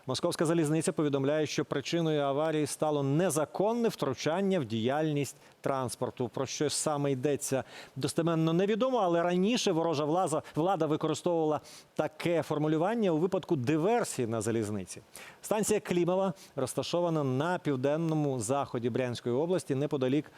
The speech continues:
від кордону з Україною. Потяг прямував до Москви. Ну і ще один міст цієї ночі обвалився на Курщині, просто під час руху вантажного локомотиву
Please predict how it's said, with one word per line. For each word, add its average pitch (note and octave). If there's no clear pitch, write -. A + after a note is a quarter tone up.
від C3
кордону A#2+
з G2
Україною. E3+
Потяг E3
прямував C3
до A2+
Москви. B2+
Ну F3+
і E3+
ще -
один G3
міст G3+
цієї F#3+
ночі F#3
обвалився B2+
на C3+
Курщині, F3
просто D#3+
під -
час D3
руху D3+
вантажного D3+
локомотиву C#3